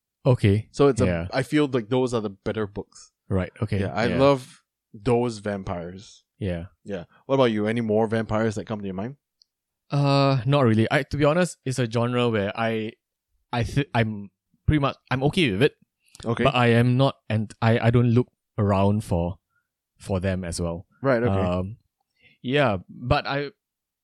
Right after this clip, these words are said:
Speaker 1: but the one that really got me was really, uh, What We Do in the Shadows.
Speaker 2: Mm-hmm.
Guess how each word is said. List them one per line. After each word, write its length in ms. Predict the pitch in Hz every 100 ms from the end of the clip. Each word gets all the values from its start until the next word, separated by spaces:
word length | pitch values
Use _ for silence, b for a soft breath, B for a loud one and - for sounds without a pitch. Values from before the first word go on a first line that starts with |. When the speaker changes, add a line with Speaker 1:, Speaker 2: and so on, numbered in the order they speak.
| _ _
Speaker 1:
but 220 | 117 120 117
the 60 |
one 180 | 127 143
that 60 | 120
really 180 | 113 117
got 240 | 107 101
me 140 | 104 104
was 180 | 90 107
really, 280 | 101 101 -
uh, 420 | 92 87 87 90 113 _ _ _ - _ _ _ _ -
What 360 | - - 131
We 80 | 117
Do 80 | 117
in 40 | 107
the 60 |
Shadows. 460 | 95 104 101 104 -
Speaker 2:
Mm-hmm. 560 | _ _ _ _ _